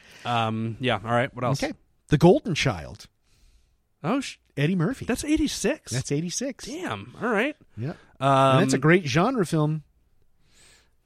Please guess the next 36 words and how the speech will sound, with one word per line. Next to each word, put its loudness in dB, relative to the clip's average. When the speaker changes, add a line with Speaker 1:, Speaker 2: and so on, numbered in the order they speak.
Speaker 1:
Rad. 2
Speaker 2:
Uh, 4
I -4
did 0
have 2
it. 0
Yep. 2
It -2
was, 0
it 4
was 4
one 2
of 2
my 4
first 2
ones -2
that 2
I 4
got 2
rid 4
of 0
was -4
Rad. 2
Speaker 1:
Okay. 0
All 2
Speaker 2:
Yes, 2
Speaker 1:
right. -
Speaker 2:
but -6
it's, -8
but -2
that 0
was 2
one 2
of 2
Hal 4
Needham's 4